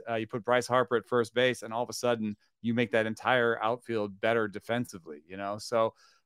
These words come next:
I, I think Laureano is really fascinating, especially since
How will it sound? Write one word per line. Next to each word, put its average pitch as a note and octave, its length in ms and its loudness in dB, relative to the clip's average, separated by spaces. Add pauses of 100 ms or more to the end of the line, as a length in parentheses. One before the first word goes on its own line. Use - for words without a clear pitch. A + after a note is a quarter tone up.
I, A2 200 0
I D3+ 120 2
think A3+ 180 -2
Laureano D3+ 380 4
is A#2 140 0
really A#2+ 260 0
fascinating, B2+ 480 2
especially G3+ 320 -2
since C#3+ 300 -2